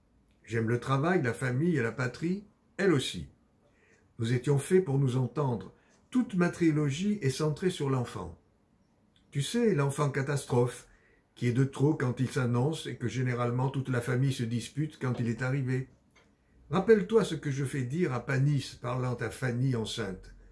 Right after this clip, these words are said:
À la vérité, pendant longtemps nous avons eu peur d'avoir un petit.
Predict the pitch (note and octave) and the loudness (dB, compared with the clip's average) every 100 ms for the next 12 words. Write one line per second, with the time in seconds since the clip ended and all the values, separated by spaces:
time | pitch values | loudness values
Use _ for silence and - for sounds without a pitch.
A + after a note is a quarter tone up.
0 | - - - _ C3 D3 D#3+ D3 C#3 F3 | -20 -20 -20 _ 2 4 6 4 2 4
1 | F3+ F3+ - - _ - D3 D#3+ D#3 D3+ | 4 4 -6 -20 _ -6 0 2 4 2
2 | C#3 F3 E3 C3+ C3+ C3 C3 B2 - C#3+ | 2 0 0 0 0 0 0 0 -2 -2
3 | A#2+ A#2 B2+ A2+ G#2+ A2+ - F#2 | 0 -2 -2 -2 -2 -4 -6 -10